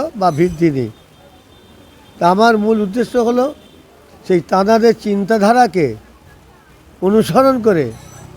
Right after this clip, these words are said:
বর্তমান যুগে যে শিক্ষার যে পরিকাঠামো, শিক্ষার যে অবস্থা, তা আমি যদি একটু তাদের পাশে দাঁড়িয়ে নিজের দায়ী দায়িত্ব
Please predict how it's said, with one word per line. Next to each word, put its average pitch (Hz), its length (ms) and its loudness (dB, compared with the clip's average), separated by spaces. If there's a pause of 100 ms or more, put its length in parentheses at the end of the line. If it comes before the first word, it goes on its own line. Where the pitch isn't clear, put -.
(500)
বর্তমান 220 460 2 (120)
যুগে 220 220 2
যে 196 180 0
শিক্ষার 208 520 -2 (120)
যে 220 80 2
পরিকাঠামো, 196 640 0 (1000)
শিক্ষার 240 420 0
যে 226 100 0
অবস্থা, 202 580 0 (840)
তা 214 60 0 (100)
আমি 233 140 0
যদি 240 280 0 (380)
একটু 220 240 -2 (140)
তাদের 233 260 4 (280)
পাশে 202 260 0
দাঁড়িয়ে 208 400 2 (760)
নিজের 196 300 2
দায়ী 196 200 4
দায়িত্ব 214 280 0